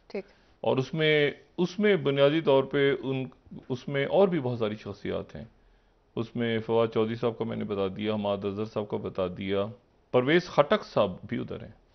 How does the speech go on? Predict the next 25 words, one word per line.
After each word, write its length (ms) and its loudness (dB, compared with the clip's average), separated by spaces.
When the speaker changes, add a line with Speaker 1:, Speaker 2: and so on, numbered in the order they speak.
Speaker 2:
ये 140 -2
बात 280 0
इम-, 220 -10
इम्पॉर्टेंट 340 -6
Speaker 1:
अच्छा। 180 -6
Speaker 2:
है। 60 -6
हाँ, 80 -6
परवेज 320 -6
खटक 220 -2
साहब 220 4
अलग 320 2
नहीं 280 -4
है। 200 -16
पहले 200 4
ये 180 0
था 160 0
कि 140 -6
शायद 200 0
परवेज 340 0
खटक 260 -4
साहब 220 2
को 100 -6
अलग 280 4
से, 280 -4
Speaker 1:
हम्म। 240 -6